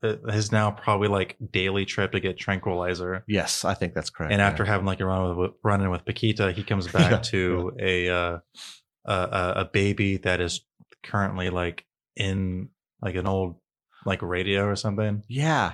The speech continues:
Speaker 2: yeah, like, old radio, T V or something weird like that. Yeah, radio. I think it's radio 'cause the ra-,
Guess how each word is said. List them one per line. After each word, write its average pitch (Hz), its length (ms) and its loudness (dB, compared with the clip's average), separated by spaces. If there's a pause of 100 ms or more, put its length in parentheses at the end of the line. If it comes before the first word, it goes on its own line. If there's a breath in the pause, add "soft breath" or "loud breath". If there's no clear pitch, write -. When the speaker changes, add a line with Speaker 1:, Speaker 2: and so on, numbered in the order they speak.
(120)
Speaker 2:
yeah, 107 280 0
like, 95 220 -8
old 107 200 0
radio, 110 340 4
T 107 240 -2
V 107 160 -4
or 98 40 -4
something 123 260 -4
weird 90 220 0
like 78 180 -4
that. 76 160 -2
Yeah, 101 220 6
radio. 107 320 4
I 117 40 4
think 147 140 2
it's 107 100 0
radio 110 240 4
'cause 104 200 -2
the 95 100 0
ra-, 101 100 -4